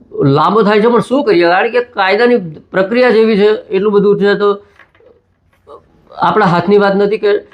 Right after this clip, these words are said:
પંદર મિનિટની અંદર આ બધું પૂરું કરી દઈએ, છતાં પણ આપણે પ્રયત્ન કરીએ છીએ જેમ બને એમ જલ્દી થાય. તો જમી-, બીજું કે જો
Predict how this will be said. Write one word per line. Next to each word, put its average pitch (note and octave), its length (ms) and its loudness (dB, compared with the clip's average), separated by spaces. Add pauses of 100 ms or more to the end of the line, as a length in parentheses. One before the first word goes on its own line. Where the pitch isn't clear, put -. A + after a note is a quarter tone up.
(680)
પંદર G3+ 260 2
મિનિટની G3 340 2
અંદર F#3+ 200 2
આ F#3 160 0
બધું F#3 140 -8
પૂરું F3 220 -2
કરી D#3 160 0
દઈએ, C#3 340 -6 (320)
છતાં A3 240 0
પણ A3 80 2
આપણે G3 200 2
પ્રયત્ન F3+ 420 0
કરીએ G3 440 0
છીએ F3+ 120 0
જેમ E3+ 200 0
બને E3 140 2
એમ D#3+ 120 0
જલ્દી C#3 260 -4
થાય. C#3 200 -8 (520)
તો A#3 120 2
જમી-, F#3+ 380 0 (280)
બીજું F#3+ 440 -2 (460)
કે A#3+ 120 4
જો A3 480 0